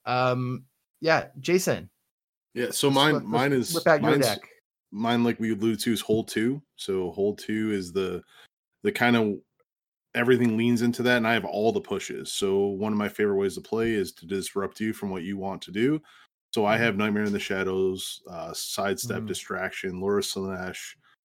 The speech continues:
Speaker 2: um, and then also for disruption, like, I have Restless Prize, and I have Mischievous Spirits, and I have Slick Rock. So I,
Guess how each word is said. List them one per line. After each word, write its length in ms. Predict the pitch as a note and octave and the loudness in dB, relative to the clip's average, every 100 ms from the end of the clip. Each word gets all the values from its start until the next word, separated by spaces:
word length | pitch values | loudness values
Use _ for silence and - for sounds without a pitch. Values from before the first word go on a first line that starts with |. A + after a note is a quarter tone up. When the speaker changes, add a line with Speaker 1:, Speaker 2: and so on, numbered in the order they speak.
| _ _ | _ _
Speaker 2:
um, 360 | E2 F2 F2+ F2+ | -8 -6 -6 -6
and 160 | A2+ A#2+ | 0 2
then 120 | A2+ | 4
also 420 | A2+ A#2+ - G#2+ | 4 2 2 0
for 240 | - G2+ | 2 0
disruption, 520 | F#2+ F#2+ G#2+ A#2 - F#2+ | 0 -2 -2 -4 -4 -6
like, 160 | F#2 | -4
I 120 | F2+ G2+ | -4 -4
have 480 | - G#2+ A#2+ G#2+ | 0 2 2 0
Restless 340 | G2 F#2+ F#2+ - | -2 -4 -6 -8
Prize, 460 | - F#2 F2+ F2 | -6 -4 -4 -6
and 100 | F2+ | -8
I 80 | F2 | -10
have 300 | F2+ G2+ G#2 | -8 -4 -2
Mischievous 540 | G2+ - G2+ G2+ F#2+ F2+ | -4 -6 -6 -6 -4 -6
Spirits, 520 | - F#2+ E2 D#2+ - _ _ _ | -2 -2 -2 -4 -10 _ _ _
and 100 | F#2+ | -8
I 80 | F#2 | -4
have 320 | F2 A2 G#2+ | 0 0 0
Slick 260 | - G2 - | -2 -4 -2
Rock. 360 | F2+ B1+ B1 - | -4 -4 -6 -8
So 380 | - G#2+ F#2+ - _ _ _ _ _ _ _ - | -2 0 0 -4 _ _ _ _ _ _ _ -6
I, 260 | A2 G#2 | -2 -2